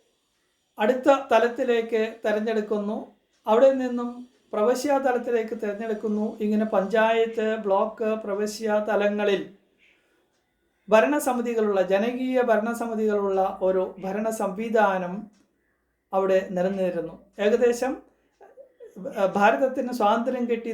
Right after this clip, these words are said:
നാട്ടുരാജ്യങ്ങൾ സംര-, ആ, സംയോജിച്ച് പുതിയ സംസ്ഥാനങ്ങൾ രൂപീകൃതമാകുന്നതുവരേക്കും ഏഴെട്ട് വർഷക്കാലം ഗാന്ധിജിയുടെ നിർദ്ദേശപ്രകാരമുള്ള ഭരണഘടനാ പ്രകാരം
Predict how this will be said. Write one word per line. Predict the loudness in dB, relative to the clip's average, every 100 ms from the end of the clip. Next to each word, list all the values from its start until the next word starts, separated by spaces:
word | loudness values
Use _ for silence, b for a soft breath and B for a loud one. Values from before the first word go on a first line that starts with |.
| -2
നാട്ടുരാജ്യങ്ങൾ | -2 0 0 0 0 -2 -2 -2
സംര-, | -4 -2 -2 -2 2
ആ, | 4 4 2 -2
സംയോജിച്ച് | -4 0 2 0 -2 -6 -2 -2 -4 -14 _ _ _ _ -6
പുതിയ | 0 2 2
സംസ്ഥാനങ്ങൾ | 0 -2 0 0 0 0 0 0
രൂപീകൃതമാകുന്നതുവരേക്കും | -2 -2 -2 -2 -2 0 2 0 -2 -2 0 2 4 2 0 -8 -12 -16 _ _ _ _ _ 2
ഏഴെട്ട് | 4 4 0 -2
വർഷക്കാലം | -2 -2 -2 2 4 2 0 -8 -16 _ _ -4
ഗാന്ധിജിയുടെ | 0 2 0 -4 -6 -4 -2 0 -2 -2
നിർദ്ദേശപ്രകാരമുള്ള | -4 -2 -4 -4 -6 -2 0 0 0 -2 -2 -2
ഭരണഘടനാ | -2 -4 -2 -2 -2 -4 -6 -4
പ്രകാരം | 0 2 2 2